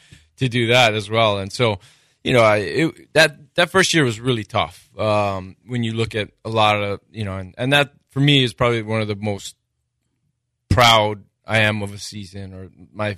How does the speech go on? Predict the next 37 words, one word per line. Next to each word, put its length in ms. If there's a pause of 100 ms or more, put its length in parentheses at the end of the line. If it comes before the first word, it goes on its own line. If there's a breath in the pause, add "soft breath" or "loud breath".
(100)
favorite 340
season 420
when 100
you 80
look 240
at 160
it 80
from 160
all 160
the 120
adversity 500
you 100
have 140
to 80
deal 200
with, 140
moving 300
the 40
franchises, 840
families, 580
this 220
and 120
that, 280 (400 soft breath)
to 80
being 300
able 180
to 60
kind 180
of 60
keep 220
things 240
together 380
on 140
the 60
field 420 (240)
and, 500
uh, 280